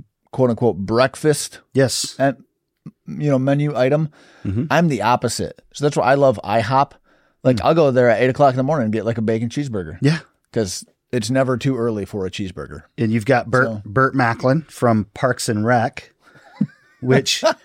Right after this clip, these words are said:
Speaker 2: he coined the term Brinner.
Speaker 1: <laughs>
Speaker 2: Breakfast and dinner.
Speaker 1: So, there we go. Uh,
Speaker 2: <laughs>
Speaker 1: how did we get talking about that? Oh, uh,
Speaker 2: Uh,
Speaker 1: yeah, the meat,
Speaker 2: who'd
Speaker 1: the
Speaker 2: you have
Speaker 1: meat.
Speaker 2: burgers with?
Speaker 1: Yes, and then
Speaker 2: Famous.
Speaker 1: the, the,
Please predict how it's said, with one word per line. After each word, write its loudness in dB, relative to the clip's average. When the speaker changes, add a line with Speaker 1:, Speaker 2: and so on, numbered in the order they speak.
Speaker 2:
he 4
coined 2
the 2
term 0
Brinner. 0
Speaker 1:
<laughs> -4
Speaker 2:
Breakfast -2
and -4
dinner. -2
Speaker 1:
So, 2
there 0
we 0
go. -2
Uh, 0
Speaker 2:
<laughs> -14
Speaker 1:
how 4
did 2
we 2
get -2
talking 0
about -4
that? -6
Oh, 6
uh, 4
Speaker 2:
Uh, 4
Speaker 1:
yeah, 4
the -2
meat, 0
Speaker 2:
who'd 6
Speaker 1:
the 4
Speaker 2:
you 6
have 4
Speaker 1:
meat. -2
Speaker 2:
burgers 4
with? -2
Speaker 1:
Yes, 2
and -6
then 2
Speaker 2:
Famous. 2
Speaker 1:
the, -6
the, -10